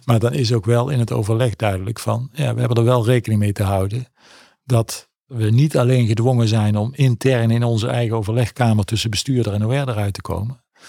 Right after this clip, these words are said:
Maar dat er ook altijd nog een mogelijkheid is, als dat niet lukt, dat dat eventueel extern, eh, kan komen. En die dimensie daarbij, versterkt, eh, de positie ook van de ondernemingsraad.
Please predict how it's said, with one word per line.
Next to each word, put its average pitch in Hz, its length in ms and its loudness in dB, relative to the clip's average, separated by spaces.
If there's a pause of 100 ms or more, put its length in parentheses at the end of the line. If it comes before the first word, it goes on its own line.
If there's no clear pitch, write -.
(360)
Maar 127 180 2
dat 110 180 0
er 127 100 0
ook 127 140 0
altijd 113 260 4
nog 104 140 2
een 104 80 2
mogelijkheid 101 580 0
is, 104 140 -2
als 101 140 -2
dat 104 140 -6
niet 135 200 -2
lukt, 101 200 -2
dat 104 120 0
dat 113 140 -2
eventueel 110 440 0
extern, 117 560 0 (260)
eh, 98 320 -2
kan 95 200 -2
komen. 90 380 -4
En 101 160 -4 (480)
die 127 200 2
dimensie 127 480 4
daarbij, 120 600 -2 (160)
versterkt, - 720 -2
eh, 127 60 -4 (180)
de 110 100 -6
positie 107 480 -4
ook 92 100 -6
van 95 120 -4
de 87 60 -4
ondernemingsraad. 87 760 -6